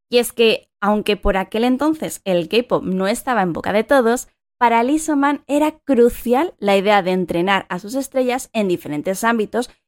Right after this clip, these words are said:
y evaluarlos de manera mensual antes de que estos debutasen. Vamos, lo que ahora conocemos como el modelo actual de entrenamiento de Corea de todo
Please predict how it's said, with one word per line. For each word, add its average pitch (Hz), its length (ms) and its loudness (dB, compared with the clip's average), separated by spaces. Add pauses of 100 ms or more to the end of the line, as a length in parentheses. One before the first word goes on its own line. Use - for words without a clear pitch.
y 240 120 2
evaluarlos 190 760 2
de 175 120 -2
manera 151 380 -4
mensual 240 420 -2 (380)
antes 262 380 -4
de 202 160 -4
que 180 260 0
estos - 420 -6
debutasen. - 720 -4 (380)
Vamos, 220 360 0
lo 202 240 2
que - 60 -4
ahora 185 160 0
conocemos 226 500 0
como 196 360 0
el 185 80 -2
modelo 175 320 0
actual 196 340 0
de 220 60 -4
entrenamiento 151 500 -2
de 147 140 -4
Corea 175 300 -4
de 226 100 -2
todo - 420 -10